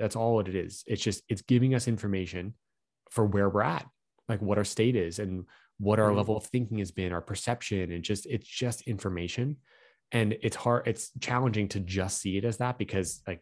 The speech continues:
Speaker 1: when you're in your feelings, you're in your feelings, right?
Speaker 2: Mm-hmm.
Speaker 1: But the more and more you just remember that it's just information,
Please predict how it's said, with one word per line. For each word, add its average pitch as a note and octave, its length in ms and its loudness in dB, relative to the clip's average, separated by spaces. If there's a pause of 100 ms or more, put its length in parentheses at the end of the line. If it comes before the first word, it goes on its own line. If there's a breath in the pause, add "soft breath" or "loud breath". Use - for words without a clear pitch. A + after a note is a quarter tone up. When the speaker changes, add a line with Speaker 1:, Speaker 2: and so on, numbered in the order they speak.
(120)
Speaker 1:
when G2+ 180 -2
you're G#2 140 2
in G2+ 160 2
your G2+ 100 4
feelings, G#2 480 2
you're F2 220 -4
in F#2+ 180 -2
your F#2+ 140 2
feelings, G2+ 480 -2
right? G#2+ 200 4
Speaker 2:
Mm-hmm. B2+ 260 0 (260 loud breath)
Speaker 1:
But G#2+ 280 0
the A2+ 80 2
more A2+ 220 4
and A#2 100 2
more G#2+ 160 2
you G#2 200 2
just G2+ 220 -6
remember F#2 420 -2
that F2 160 -4
it's F2 80 -6
just - 260 -4
information, G2 680 -2